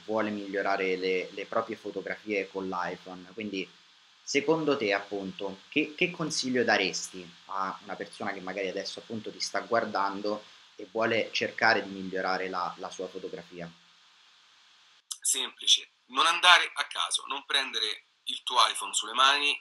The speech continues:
Speaker 2: e, e an-, vai a fotografare pensando di aver capito tutto, pensando di essere, eh,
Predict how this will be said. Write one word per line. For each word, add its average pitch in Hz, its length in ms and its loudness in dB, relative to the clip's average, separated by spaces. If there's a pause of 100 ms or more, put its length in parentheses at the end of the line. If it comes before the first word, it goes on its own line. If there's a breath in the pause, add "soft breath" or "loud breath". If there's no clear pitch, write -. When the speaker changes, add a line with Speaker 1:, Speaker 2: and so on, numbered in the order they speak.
Speaker 2:
e, - 80 -14 (160)
e 107 80 -6
an-, 113 240 -6
vai 120 180 8
a 113 60 2
fotografare 123 680 4
pensando 120 560 6
di 110 80 6
aver 104 200 2
capito - 560 4
tutto, - 400 0
pensando 107 500 4
di 110 120 2
essere, 107 560 8 (360 soft breath)
eh, 50 1160 -2